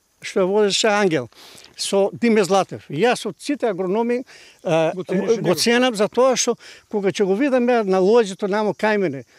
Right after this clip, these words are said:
Speaker 1: во Росома на праските, с чизмите ги облекол, оде на терен и ја кажува точната ситуација. А, утре то, прскате, не прскате, е, или
Speaker 2: Да, да, да, да, разбирам.
Speaker 1: а, болест има оваква, онаква.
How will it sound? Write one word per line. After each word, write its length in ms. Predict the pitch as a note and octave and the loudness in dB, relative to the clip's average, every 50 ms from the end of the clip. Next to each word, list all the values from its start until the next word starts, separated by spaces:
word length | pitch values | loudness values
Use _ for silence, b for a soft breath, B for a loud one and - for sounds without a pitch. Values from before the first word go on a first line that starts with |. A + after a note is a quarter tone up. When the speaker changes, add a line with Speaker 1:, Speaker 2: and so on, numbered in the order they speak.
| b b | b b
Speaker 1:
во 240 | _ D#3 D#3 A3+ A3 | _ -2 2 4 4
Росома 400 | A3 B3 A#3 - - A3+ A3+ G#3+ | 4 4 2 0 -2 -4 -4 -4
на 140 | G#3+ G3 F#3+ | -4 -4 -4
праските, 560 | - - A3 G#3+ F3+ - - - D3+ E3+ C3 - B B B B B B | -4 -2 -2 -2 -2 -4 -8 -12 -12 -14 -14 -14 B B B B B B
с 180 | - - - | -8 -6 -4
чизмите 460 | - - C4 C#4 A#3+ B3 C#4 A3 A#3+ G#3+ | -2 0 0 0 2 0 0 -2 -2 -2
ги 100 | G3+ A#3+ | 0 -2
облекол, 520 | G#3+ G3 F3 B3 C#4 C4 - C#4 C4 A3 B B B B | -2 0 2 2 2 2 2 0 0 0 B B B B
оде 340 | - E3 A3 C#4 B3 C4+ C4+ | -4 0 2 2 4 4 2
на 140 | C4 A#3+ - | 2 0 0
терен 400 | - - C4 C4+ C4 C#4 D4 B3+ b b b b | 0 2 2 4 4 2 0 -2 b b b b
и 100 | b F#3+ | b 0
ја 120 | F3+ F3 | 0 0
кажува 420 | - - D3 C3 D#3+ A#3 D4+ C#4+ C4 A#3+ - _ _ | 0 -4 -6 -4 -2 0 2 2 2 0 -2 _ _
точната 440 | _ - A3 C#4 - - D4 A#3+ D4 | _ 0 0 0 2 0 -2 -2 -4
ситуација. 540 | - - - C#4 C#4 C4 - - G#3 F3+ D#3 B B B B B | -4 -2 2 2 2 2 2 0 -2 -4 -4 B B B B B
А, 180 | - F#3+ A3 - - F4+ | 0 0 0 -2 -2 0
утре 480 | C4 A#3+ B3 - B3 B3 A#3 G#3+ G#3+ - - _ A#3+ - | 0 0 2 2 2 2 2 2 0 -4 -10 _ -18 -16
то, 180 | - - A#3 - - F4 E4+ E4 E4 E4+ E4 D4+ B3 A#3 - _ | -6 -6 -6 -6 -6 -10 -18 -18 -16 -12 -10 -10 -10 -12 -14 _
прскате, 460 | _ C4+ C4 G#3 - - A#3+ - A#3+ A#3 | _ 2 2 2 2 -2 0 0 0 0
не 200 | G#3 G#3+ B3 - | 2 0 -2 0
прскате, 640 | - B3+ B3 G3+ - - A#3+ - - A#3+ A#3+ G#3+ B B B B B B | 0 0 0 0 -2 -4 -6 -2 0 0 0 0 B B B B B B
е, 120 | - B3 | 0 0
или 480 | A3+ B3+ - B3+ B3 B3+ B3+ B3 B3 B3+ | 0 2 0 0 2 2 2 2 0 0
Speaker 2:
Да, 100 | - - | -2 -2
да, 300 | F3+ F#3 - E3+ E3 D#3 | -4 -4 -4 -6 -8 -10
да, 180 | D#3 E3 D#3 C#3 | -10 -10 -10 -10
да, 140 | C3 D3+ F3 | -8 -4 -2
разбирам. 280 | G3+ G3+ D#3+ D#3+ E3 C#3 | 0 0 0 -2 -4 -2
Speaker 1:
а, 120 | G#3+ A3+ | -2 -2
болест 460 | G3+ D3+ D#3 A#3+ C4 C4 A#3+ - - | -2 0 2 2 4 4 2 0 0
има 180 | C4 C4+ C4 B3+ | 2 2 4 4
оваква, 420 | A#3+ A3 G3 A#3 B3 - - B3+ B3 | 2 4 2 2 0 2 2 0 0
онаква. 420 | A#3+ A#3 A#3+ A#3 F3 - F3 C3 | 2 2 0 -2 -2 -4 -8 -10